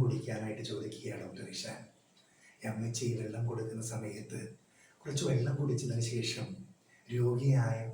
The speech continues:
മകനെ ചൂണ്ടിക്കൊണ്ട് അമ്മച്ചിയോട് ചോദിക്കുകയാണ്, "എന്താണ് അമ്മേ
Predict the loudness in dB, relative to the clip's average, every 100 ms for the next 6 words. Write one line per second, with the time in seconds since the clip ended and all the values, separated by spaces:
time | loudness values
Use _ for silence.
0 | -2 0 0 0 0 -2 -2 -6 -6 -6
1 | -8 -10 -18 -18 -6 -4 -2 -2 2 2
2 | 2 0 -2 -4 -4 -4 -4 -8 -10 -18
3 | _ _ _ -4 -2 2 2 2 -2 -6
4 | -6 -8